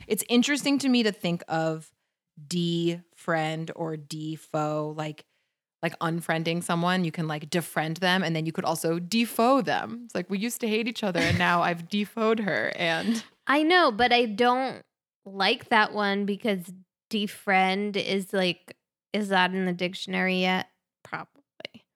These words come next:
Speaker 2: But Defoe, like Willem
Speaker 1: Right.
Speaker 2: Dafoe?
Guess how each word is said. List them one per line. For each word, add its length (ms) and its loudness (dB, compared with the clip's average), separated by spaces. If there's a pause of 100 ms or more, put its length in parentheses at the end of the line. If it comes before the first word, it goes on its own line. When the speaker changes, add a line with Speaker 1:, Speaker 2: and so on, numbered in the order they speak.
(440)
Speaker 2:
But 220 2 (480)
Defoe, 1000 2 (1000)
like 220 -4
Willem 500 2
Speaker 1:
Right. 80 2
Speaker 2:
Dafoe? 600 4